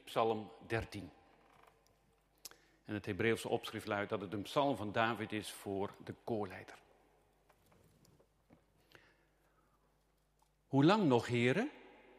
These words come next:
zult u mij voor altijd vergeten? Hoe lang zult u uw aangezicht nog voor mij verbergen? Hoe lang zal ik nog plannen maken in mijn ziel, verdriet hebben in mijn hart,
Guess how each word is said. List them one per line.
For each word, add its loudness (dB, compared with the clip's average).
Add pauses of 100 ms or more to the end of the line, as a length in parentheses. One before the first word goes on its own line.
(680)
zult 4
u 4
mij 4
voor 0
altijd 2
vergeten? -6 (1500)
Hoe 2
lang 4
zult 2
u 0
uw 2
aangezicht 0
nog -4
voor -4
mij -4
verbergen? -8 (1700)
Hoe 6
lang 8
zal 0
ik 0
nog 2
plannen 4
maken 0
in 2
mijn 0
ziel, -2 (1120)
verdriet 0
hebben 4
in 0
mijn 0
hart, -6